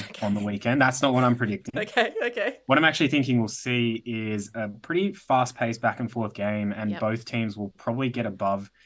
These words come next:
Speaker 2: the twenty-five mark for possession changes.
Speaker 1: Okay.
Speaker 2: Uh, with one team, you know, might even exceed the thirty mark. So
Speaker 1: Are you gonna
Speaker 2: that's
Speaker 1: pick
Speaker 2: what I'm
Speaker 1: which
Speaker 2: looking
Speaker 1: one?
Speaker 2: for this week. Um, no.
Speaker 1: Okay.
Speaker 2: I'm gonna keep, <laughs>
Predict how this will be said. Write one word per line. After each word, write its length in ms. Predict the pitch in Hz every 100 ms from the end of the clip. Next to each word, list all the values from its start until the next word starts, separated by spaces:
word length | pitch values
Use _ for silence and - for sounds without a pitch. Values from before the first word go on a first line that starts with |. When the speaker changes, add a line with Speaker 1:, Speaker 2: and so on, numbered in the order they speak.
| _ _ _
Speaker 2:
the 80 | 113
twenty-five 720 | - 120 110 101 104 98 101
mark 300 | 107 104 104
for 120 | -
possession 480 | 104 104 104 - 107
changes. 520 | 202 107 113 180 240 -
Speaker 1:
Okay. 360 | 180 180 165 254 _
Speaker 2:
Uh, 300 | 113 110 113 -
with 260 | 120 120
one 220 | 123 120 127
team, 440 | 135 120 113 104
you 100 | 107
know, 80 | 101
might 380 | 104 110 110 120
even 200 | 120 113
exceed 440 | 104 - 104 101 101
the 100 | 98
thirty 520 | - 98 95 95 - -
mark. 320 | 95 92 -
So 140 | - 95 - - 220
Speaker 1:
Are 40 |
you 60 | 214
gonna 100 | 202
Speaker 2:
that's 160 | 127
Speaker 1:
pick 40 | -
Speaker 2:
what 60 | 131
I'm 60 |
Speaker 1:
which 100 | 117
Speaker 2:
looking 200 | 110 185
Speaker 1:
one? 80 | 113
Speaker 2:
for 200 | 117 107
this 200 | 98 -
week. 220 | 90 - _ _ _ _ -
Um, 680 | 151 180 185 190 190 180 - _ _ _ _ _
no. 460 | 120 127 117 101 98 147
Speaker 1:
Okay. 540 | 220 - - - 247 -
Speaker 2:
I'm 160 | - 139
gonna 40 | 349 147
keep, 100 | 127
<laughs> 120 | 233